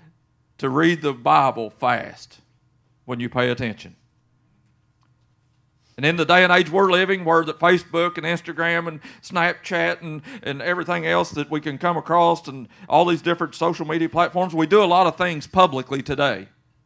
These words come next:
Jesus said, "Don't do your good deeds publicly." That's hard. 'Cause we as a church, even sometimes when we go out and do good deeds as a church, we'll post it on our account for the church. Well,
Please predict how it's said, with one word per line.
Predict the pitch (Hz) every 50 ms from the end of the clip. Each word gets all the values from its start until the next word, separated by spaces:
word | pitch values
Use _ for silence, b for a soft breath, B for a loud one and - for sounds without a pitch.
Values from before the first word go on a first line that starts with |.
| _ _ _ _ _ _ _ _ _
Jesus | - - 175 214 240 214 208 185 -
said, | - 165 151 139 127 123 143 156 156 - - _ _ _ _ -
"Don't | 123 160 165 180 190 208 220 220 - -
do | 165 170 185 190 185 190 202 190
your | 160 160 160
good | 143 151 175 175 139
deeds | 151 160 170 165
publicly." | - 220 214 214 147 135 - 101 92 - _ _ _ _ _ _ _ _ _
That's | 131 165 196 -
hard. | 214 233 262 262 233 147 - - _ _ _
'Cause | - 156 143 147
we | 175 208 240
as | 247 214
a | 233
church, | 220 - - 277 285 240 -
even | 190 170 165 165
sometimes | 160 214 226 240 214 190 160 135
when | 151 180 190
we | 185 175
go | 165 190 190
out | 202 202
and | 185 170
do | 196
good | 202 180 208 196
deeds | 175 214 220 214 202
as | 226 214
a | 220 226
church, | - 262 254 247 208 - - B B B B B
we'll | 139 156 190
post | - 147 139 151 147 -
it | 175 170
on | 180 190
our | 196 202 208
account | 208 208 220 220 226 226
for | 233 240
the | 240 240
church. | - 277 269 254 196 - - - - _ _ _ _ _ _ _ _ _ _ _ _ _ _ _ _ _ _ _ _ _ _ _ _ _ _ _ _ _ _ _ _ _ _ _ _ _ _ _ _ _ _ _ _ _ _ _ _ _ _ _ _ _ _ _ _ _ _ _ _ _ _ _ _ _ _
Well, | - 127 160 190 175 165